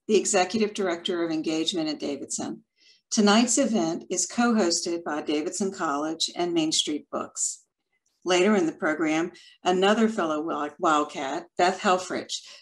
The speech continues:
from Main Street Books, will moderate questions from the audience. First, a few housekeeping tips. For all questions or comments this evening,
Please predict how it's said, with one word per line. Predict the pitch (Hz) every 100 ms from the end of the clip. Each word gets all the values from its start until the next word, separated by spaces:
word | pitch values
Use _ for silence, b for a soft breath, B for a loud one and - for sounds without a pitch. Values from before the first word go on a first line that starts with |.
| -
from | 220 196
Main | 196 196
Street | 196 214 190 -
Books, | - - - - - _ _ _ - _ _
will | 202 196
moderate | 185 185 208 220 226 -
questions | 151 - 160 156 156
from | - 151 147
the | 147
audience. | 151 147 147 - - - - _ _ _ _
First, | 214 208 220 - -
a | 180
few | - 180
housekeeping | 175 156 156 - 160 - 151
tips. | - 113 - - - _ _ _ _ _ _ -
For | 175
all | - 185 208
questions | - 196 196 - 220 214 214
or | 220 160
comments | - 180 185 202 214 220
this | 196 190 202
evening, | 202 202 208 208